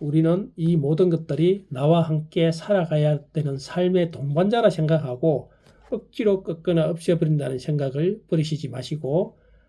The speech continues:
이 또한 나의 삶의 일부분이다 라고 받아들이는 현명한 자세가 필요합니다. 여러분, 오늘부터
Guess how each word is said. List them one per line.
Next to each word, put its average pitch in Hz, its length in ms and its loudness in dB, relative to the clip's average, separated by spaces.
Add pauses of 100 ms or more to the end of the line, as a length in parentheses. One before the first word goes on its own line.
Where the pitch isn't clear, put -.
(140)
이 202 260 -2
또한 170 340 2
나의 151 240 2
삶의 190 540 0
일부분이다 208 1120 -2
라고 180 440 0
받아들이는 151 920 -2
현명한 139 480 -4
자세가 143 500 -8 (100)
필요합니다. 127 680 -10 (320)
여러분, 127 320 -8 (460)
오늘부터 165 640 0